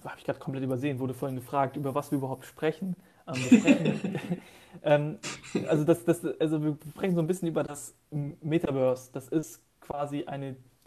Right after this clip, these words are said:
digitale Repräsentation der analogen Welt, die aber noch erweitert wird durch andere Welten, wie zum Beispiel Spiele und so weiter.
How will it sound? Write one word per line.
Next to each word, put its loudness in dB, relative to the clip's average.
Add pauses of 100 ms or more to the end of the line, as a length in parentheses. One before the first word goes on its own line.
(960)
digitale 4
Repräsentation -4
der -6
analogen -2
Welt, -4
die -10
aber 0
noch -6
erweitert 2
wird -6
durch -8
andere 2
Welten, -2
wie -4
zum -14
Beispiel -8
Spiele 0
und -10
so -10
weiter. -14